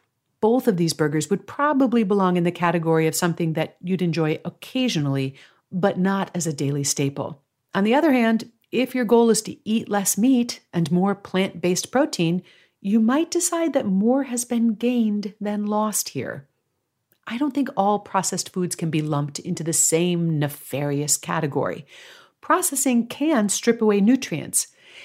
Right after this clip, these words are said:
and it's very often used to turn cheap ingredients into hyper-palatable junk food. But processing can also sometimes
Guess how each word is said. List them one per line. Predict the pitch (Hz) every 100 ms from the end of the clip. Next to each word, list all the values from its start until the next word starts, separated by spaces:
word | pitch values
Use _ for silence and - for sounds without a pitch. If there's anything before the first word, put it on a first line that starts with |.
| -
and | 175
it's | 170 175
very | 165 208 214
often | 190 190 185
used | 165 160 156 - -
to | -
turn | 151 151 139 139
cheap | - - 262
ingredients | 220 185 180 180 170 165 -
into | - 151 147
hyper-palatable | 135 - 220 220 226 220 - 175 185 180 175 180 170 _
junk | - 151 160 -
food. | - 120 - 139 _ _ _ _ _ _ _
But | - 240
processing | - - 269 269 262 262 240
can | 226 233 -
also | - 247 240 240
sometimes | 226 220 214 214 202 196